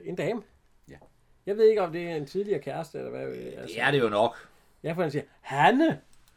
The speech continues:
Speaker 1: Hanne!"
Speaker 2: Det er, det er Hanne Lyngfeldt.
Speaker 1: Ja, hun hedder også Hanne rigtig i virkeligheden.
Speaker 2: Ja, hun er faktisk... Øh, hun var faktisk... Den,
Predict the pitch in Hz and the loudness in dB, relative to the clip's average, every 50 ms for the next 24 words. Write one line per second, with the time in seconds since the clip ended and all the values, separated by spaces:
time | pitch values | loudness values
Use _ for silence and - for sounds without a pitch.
0 | _ _ - - - - 120 156 208 277 311 226 147 _ _ _ - 123 139 160 | _ _ -20 -20 -16 -6 -4 -4 -4 -4 -6 -10 -12 _ _ _ -8 -4 -2 0
1 | 160 147 135 131 127 123 120 117 113 107 101 - - 113 113 139 156 175 175 156 | 2 2 2 2 2 2 2 2 2 0 -4 -8 -14 -16 -12 -8 -6 -4 -2 -2
2 | 135 120 104 92 101 104 101 98 98 120 170 185 147 139 120 117 117 - - 175 | -2 -2 -2 -2 -4 -6 -6 -4 -6 -6 -6 -6 -6 -6 -4 -4 -6 -8 -6 -4
3 | 160 151 151 190 269 285 277 262 269 - 214 233 190 151 165 170 - 131 120 117 | -2 0 0 0 0 0 0 -2 -2 -4 -4 -2 -2 -4 -6 -6 -8 -12 -10 -10
4 | 143 147 139 123 113 107 113 113 - - - _ _ 123 135 139 143 127 113 - | -10 -10 -6 -6 -6 -6 -6 -10 -18 -20 -20 _ _ -10 -6 -4 -2 -4 -2 -2
5 | 151 170 180 - - 123 107 - - - 117 104 - 185 180 - 85 - 160 160 | -2 -4 -4 -4 -8 -12 -12 -12 -10 -6 -4 -4 -4 -4 -4 -4 -6 -8 -10 -12
6 | 156 151 147 147 156 143 - _ _ _ - _ _ 95 90 104 107 113 - 131 | -14 -16 -18 -20 -20 -20 -20 _ _ _ -20 _ _ _ -18 -16 -16 -10 -8 -8
7 | 139 117 - - - _ - - _ _ _ _ _ - - - _ - _ _ | -8 -8 -12 -18 -20 _ -20 -20 _ _ _ _ _ -20 -20 -20 _ -20 _ _
8 | - - 87 - 85 | -18 -16 -16 -16 -18